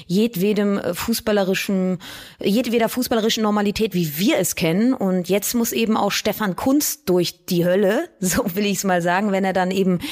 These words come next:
Emre Mor nicht ver-, äh, nicht nominiert für seine Nationalmannschaftsreisen. Also das ist schon, also für mich, es,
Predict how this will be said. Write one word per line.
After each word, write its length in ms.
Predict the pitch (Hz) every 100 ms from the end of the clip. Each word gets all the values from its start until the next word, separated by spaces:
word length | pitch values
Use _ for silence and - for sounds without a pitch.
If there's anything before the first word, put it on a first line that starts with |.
| - 196
Emre 380 | 202 226 185 185
Mor 440 | 185 190 202 220 202 - -
nicht 380 | - 202 214 -
ver-, 480 | - - 190 180 - -
äh, 420 | 180 175 120 95 -
nicht 320 | 196 196 214
nominiert 240 | 190 175 180 233
für 160 | - 190
seine 440 | 180 180 175 165
Nationalmannschaftsreisen. 1400 | - 170 - 170 160 196 196 214 185 - 165 170 196 214 202 - - -
Also 540 | 185 165 170 156 160 -
das 220 | - - 208
ist 160 | -
schon, 440 | - 185 175 165 160 _ _
also 260 | 180 185 165
für 160 | -
mich, 560 | 160 156 196 233 - - - - -
es, 180 | 165